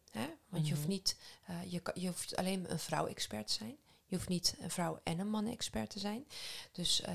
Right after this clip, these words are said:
Speaker 1: die focus, eh, vond ik interessant. En zo kan ik een aantal, eh, dingen noemen, ehm,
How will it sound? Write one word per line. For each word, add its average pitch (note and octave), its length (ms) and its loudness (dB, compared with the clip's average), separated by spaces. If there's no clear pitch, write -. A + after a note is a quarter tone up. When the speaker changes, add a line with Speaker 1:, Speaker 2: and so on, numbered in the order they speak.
Speaker 1:
die G3 140 2
focus, A3+ 540 2
eh, G#3+ 120 0
vond G#3 200 -2
ik - 320 -4
interessant. G3+ 500 6
En G3+ 80 2
zo G3 140 4
kan G3 160 0
ik F#3+ 100 -2
een - 60 -4
aantal, F#3 580 2
eh, F#3+ 100 2
dingen F#3+ 400 6
noemen, G#3+ 520 2
ehm, F3 640 0